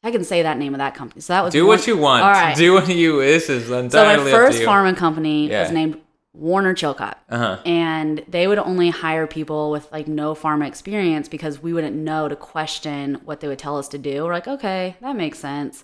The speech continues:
Speaker 2: Yeah.
Speaker 1: Um, but I was there for about two years, and as soon as I left is when, like, other reps started getting calls from the F B I,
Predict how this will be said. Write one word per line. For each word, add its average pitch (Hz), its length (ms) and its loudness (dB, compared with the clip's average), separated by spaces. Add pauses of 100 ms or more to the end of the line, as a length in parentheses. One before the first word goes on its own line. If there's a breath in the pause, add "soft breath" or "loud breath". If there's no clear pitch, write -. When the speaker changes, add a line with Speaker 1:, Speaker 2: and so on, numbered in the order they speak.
(120)
Speaker 2:
Yeah. 104 400 0 (180)
Speaker 1:
Um, 147 500 -4 (100)
but - 320 -4 (380)
I 175 160 -2
was 202 200 2
there 180 160 0
for 175 120 -6
about 156 240 -2
two 190 160 -10
years, 156 460 -2
and 160 100 -4
as 156 100 -8
soon 180 200 -4
as 156 120 -4
I 156 200 -2
left 135 580 -6 (580)
is 156 140 -12
when, 151 460 -2
like, 143 220 -10 (840)
other 165 220 -4
reps 151 220 -2
started 156 160 -4
getting 151 160 -2
calls 143 280 -6
from 156 120 -6
the 147 100 -2
F 143 160 -8
B 143 140 -10
I, 143 480 -4